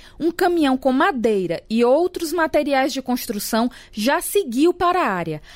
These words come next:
assim como uma balsa com equipamentos para perfuração de um novo poço.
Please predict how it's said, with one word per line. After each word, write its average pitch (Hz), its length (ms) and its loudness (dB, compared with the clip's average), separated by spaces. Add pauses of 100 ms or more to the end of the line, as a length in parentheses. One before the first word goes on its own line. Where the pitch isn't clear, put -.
assim 269 460 -2
como 302 240 0
uma 381 180 -2
balsa 226 560 0
com 277 180 -4
equipamentos 285 840 0
para 262 220 0
perfuração 339 960 -2
de 277 100 -2
um 294 80 0
novo 285 320 2
poço. 151 560 -8